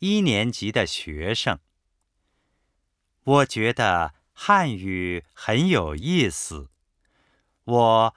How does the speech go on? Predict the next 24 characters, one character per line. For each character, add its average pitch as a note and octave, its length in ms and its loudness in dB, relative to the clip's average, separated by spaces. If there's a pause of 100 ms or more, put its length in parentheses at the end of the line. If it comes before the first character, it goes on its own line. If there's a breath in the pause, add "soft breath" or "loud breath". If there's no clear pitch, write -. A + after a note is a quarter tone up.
很 F3 400 2
喜 - 280 -2
欢 A2 440 2
学 G2+ 360 -4
汉 C#3+ 380 0
语。 D2 500 -8 (1400)
不 B2 180 0
过， G2+ 480 2 (360)
汉 F3+ 440 0
语 A#2 380 0
很 D#2 460 -8
难， D#2 340 -6 (960)
我 C#3 220 2
现 F3+ 340 0
在 C#3+ 460 0 (260 soft breath)
只 B2 220 2
会 A#2+ 440 0
说 F#3 460 -2
一 F3+ 220 -4
点 D#2 280 -6
儿。 D2+ 400 -2 (1160)
我 C3 220 4
打 G2 200 2
算 G#2+ 400 0